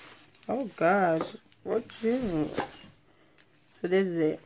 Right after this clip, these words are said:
It comes with five salts and this.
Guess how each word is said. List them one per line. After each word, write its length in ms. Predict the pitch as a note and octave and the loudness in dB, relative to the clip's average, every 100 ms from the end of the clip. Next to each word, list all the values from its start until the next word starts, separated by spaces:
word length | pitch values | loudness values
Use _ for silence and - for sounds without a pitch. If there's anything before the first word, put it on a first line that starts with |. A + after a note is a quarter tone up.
| G#3+ G#3+ - _ - - - - - - - - | -14 -16 -18 _ -20 -20 -20 -20 -20 -20 -12 0
It 100 | F#3+ | 4
comes 280 | A3 G#3 G#3 | 8 8 8
with 140 | F#3 | 4
five 380 | - E3+ E3+ F#3 | 6 6 6 4
salts 480 | - A3 A#3+ C#4 - | 2 4 6 2 2
and 240 | F3 E3 | -2 0
this. 460 | E3+ D#3 D#3 D#3 | 2 2 2 -4